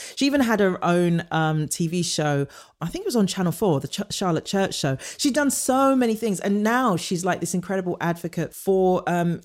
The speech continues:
kids' mental health and just being back in nature. And she's just a really, really interesting person. And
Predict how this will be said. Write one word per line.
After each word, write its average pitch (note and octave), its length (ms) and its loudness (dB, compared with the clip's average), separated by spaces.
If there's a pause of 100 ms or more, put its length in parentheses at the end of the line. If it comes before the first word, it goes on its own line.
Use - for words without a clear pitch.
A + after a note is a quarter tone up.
kids' G3+ 360 0
mental F#3+ 320 0
health G#3 540 -2
and E3 120 0
just - 240 -8
being G3 200 2
back F#3 300 -6
in E3 120 -2
nature. F3+ 580 0
And D#3 120 0 (180)
she's A2+ 220 0
just - 180 0
a A#3+ 60 4
really, B3 400 0
really G#3+ 240 4
interesting F3+ 520 -2
person. E3 520 -2
And D#3 160 -2